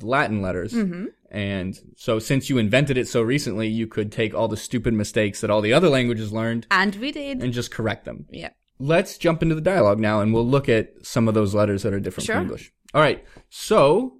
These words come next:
Speaker 1: we've got a really basic dialogue. Somebody's just asking how to get somewhere, and so,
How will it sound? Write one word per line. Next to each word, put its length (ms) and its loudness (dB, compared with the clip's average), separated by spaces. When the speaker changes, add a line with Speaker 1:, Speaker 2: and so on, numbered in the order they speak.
Speaker 1:
we've 180 -2
got 140 2
a 40 4
really 400 6
basic 380 0
dialogue. 460 0
Somebody's 400 0
just 220 -4
asking 480 -2
how 140 -2
to 80 0
get 220 0
somewhere, 540 -2
and 160 -4
so, 380 0